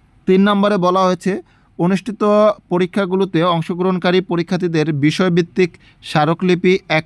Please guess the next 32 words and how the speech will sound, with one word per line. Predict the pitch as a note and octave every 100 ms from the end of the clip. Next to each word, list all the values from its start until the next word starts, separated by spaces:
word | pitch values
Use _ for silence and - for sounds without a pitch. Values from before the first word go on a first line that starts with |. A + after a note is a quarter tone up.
| -
কপি | F#3 - D#3 F#3 - - _ -
কেন্দ্রে | F3 F3+ F3+
সংরক্ষণ | G3 E3+ F3 F#3 F3
করে | F#3 D#3+
মূল | D#3 F3+
কপি | F3+ G3 F#3+ G3 G#3
মাধ্যমিক | D#3 D3 F3 F#3 F#3+
ও | F3
উচ্চ | E3+ G3
মাধ্যমিক | F3+ E3+ F3+ F#3+ - -
শিক্ষা | E3+ F3+ D#3+
বোর্ড, | D#3+ C4+
ঢাকা | D#3+ C#3+ E3 -
এর | E3+ E3 F3+ - - - -
উচ্চ | F3+ -
মাধ্যমিক, | G#3+ G3+ F3+ G3 G#3 G3+
আ, | - D#3 D#3
পরীক্ষা | - F3+ E3+ G#3+
শাখায় | F#3 F#3+ F3 F#3+ F#3
হাতে | D#3 - E3+
হাতে | E3 G3
জমা | D#3 D3+ D3
দিতে | C3 C3
হবে। | A#2+ G#2 - _ - - - - -
তারপরে | F3 F3 G3 F#3 F#3+
এইচএসসি | F#3+ F3+ G#3+ - G#3+
পরীক্ষা | G3 F#3+ G3
দুই | F3 F3+
হাজার | F#3 F#3+
চব্বিশ | F#3 F#3
সালে | G#3 E3
প্রাইভেট | D#3+ F#3 F#3+ G3 A3+